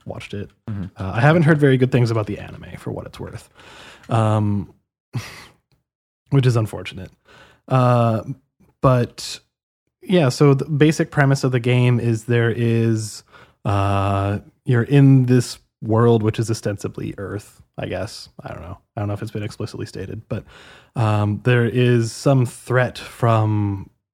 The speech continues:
Speaker 1: a race or a alien race or something called the Others, which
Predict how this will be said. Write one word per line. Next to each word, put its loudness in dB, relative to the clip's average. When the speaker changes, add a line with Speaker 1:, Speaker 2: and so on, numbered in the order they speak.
Speaker 1:
a 2
race -2
or -2
a -8
alien 0
race -6
or -10
something -8
called -10
the -8
Others, -10
which -8